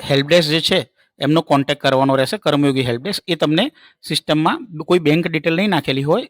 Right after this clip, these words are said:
તો એ તમને સિસ્ટમમાં એડ કરી આપશે. તો આ રીતે અહીંયાથી તમે યુઝર રજિસ્ટ્રેશનમાં એડિટ ઉપર ક્લિક કરીને બેંક ઇન્ફોર્મેશનમાંથી તમે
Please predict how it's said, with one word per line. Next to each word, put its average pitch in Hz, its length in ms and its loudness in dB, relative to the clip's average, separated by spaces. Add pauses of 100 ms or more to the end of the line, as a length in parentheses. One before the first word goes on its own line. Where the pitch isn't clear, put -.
(140)
તો 165 100 -2
એ 165 40 0
તમને 160 220 0
સિસ્ટમમાં 139 480 -2
એડ 127 80 0
કરી 120 180 -6
આપશે. - 200 -10 (380)
તો - 80 -14
આ 180 180 2
રીતે 202 360 -2 (120)
અહીંયાથી 160 440 2
તમે 117 320 -4 (360)
યુઝર 139 320 2
રજિસ્ટ્રેશનમાં 147 760 -2 (100)
એડિટ 151 260 -4
ઉપર 151 220 -4
ક્લિક 165 220 -8
કરીને 165 280 -2
બેંક 139 320 -2
ઇન્ફોર્મેશનમાંથી 135 840 -4
તમે 175 280 -10